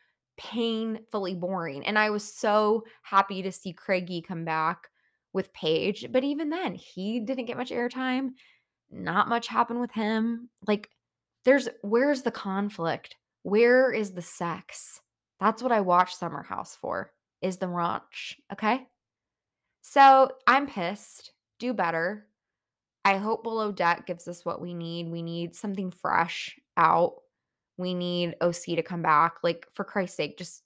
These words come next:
Atlanta, something. Come back. Like, we need a little hitch in our giddy up because, you guys, after Vanderpump's over, what, what, what's gonna happen? Like, I'm gonna have nothing to talk about. So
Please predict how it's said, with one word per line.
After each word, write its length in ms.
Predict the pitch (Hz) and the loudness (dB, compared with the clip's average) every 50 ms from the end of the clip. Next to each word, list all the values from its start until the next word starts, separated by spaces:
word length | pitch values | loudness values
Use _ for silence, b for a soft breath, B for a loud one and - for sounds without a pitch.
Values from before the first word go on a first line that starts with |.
| - | -4
Atlanta, 420 | 185 170 175 175 185 180 180 165 165 | 0 0 2 0 0 0 -2 -4 -4
something. 480 | - - 196 185 - 156 147 - - - | -4 -6 -6 -6 -6 -8 -8 -8 -12 -14
Come 200 | - - 214 202 | -8 -4 -4 -2
back. 380 | 190 - - - - - - - _ _ _ | 2 2 2 2 2 0 -6 -16 _ _ _
Like, 160 | - 185 - | -8 -8 -6
we 120 | - 190 185 | -6 -6 -4
need 220 | 185 190 196 180 | -2 -2 0 0
a 60 | 180 | 0
little 500 | 180 175 180 170 165 170 156 160 165 - b b b b b b b b b _ _ | 2 2 2 2 2 2 0 0 -2 -4 b b b b b b b b b _ _
hitch 300 | _ 220 233 - - - | _ -2 -2 -2 -2 -4
in 60 | 175 | -2
our 120 | 175 170 165 | -2 -2 0
giddy 340 | 165 175 170 170 165 165 160 | 0 0 0 2 2 2 2
up 140 | 139 135 | 2 2
because, 280 | - 175 175 - 202 165 | 0 -2 -4 -4 -4 -4
you 60 | 196 | -2
guys, 220 | 180 190 175 170 - | 0 0 0 2 2
after 300 | - 196 - 240 220 190 | 0 0 0 -2 -4 -4
Vanderpump's 640 | 170 156 - 165 175 175 202 - 233 226 220 - | -4 -4 -6 -4 -4 -6 -6 -6 -8 -8 -6 -6
over, 420 | 226 220 226 226 233 254 247 247 b b b b b b _ _ _ - _ _ _ _ _ _ _ | -6 -4 -4 0 0 0 0 -2 b b b b b b _ _ _ -20 _ _ _ _ _ _ _
what, 340 | 175 170 165 165 175 - - _ | -10 -8 -6 -4 -4 -6 -6 _
what, 400 | 165 175 185 185 175 170 - - _ | -12 -10 -8 -6 -6 -6 -8 -10 _
what's 340 | - 170 180 170 175 175 - | -12 -8 -6 -6 -6 -6 -8
gonna 140 | - 220 185 | -8 -8 -8
happen? 520 | - 160 180 175 - - - 180 175 185 - _ _ _ _ | -8 -12 -16 -16 -16 -16 -16 -16 -16 -20 -20 _ _ _ _
Like, 140 | 202 196 - | -4 -2 -2
I'm 140 | 190 190 180 | -2 -2 -2
gonna 140 | 190 196 196 | 0 0 0
have 120 | 202 190 | -2 -2
nothing 300 | 180 170 165 - 170 175 | -4 -6 -8 -8 -8 -8
to 100 | 170 170 | -8 -10
talk 240 | - 170 175 196 - | -10 -10 -12 -10 -10
about. 300 | - - - - - - - _ _ _ _ _ _ _ _ _ _ _ _ _ _ _ | -10 -8 -6 -6 -6 -8 -10 _ _ _ _ _ _ _ _ _ _ _ _ _ _ _
So 540 | _ - 208 185 175 170 170 165 - - - | _ -4 0 2 2 4 4 2 0 -2 -6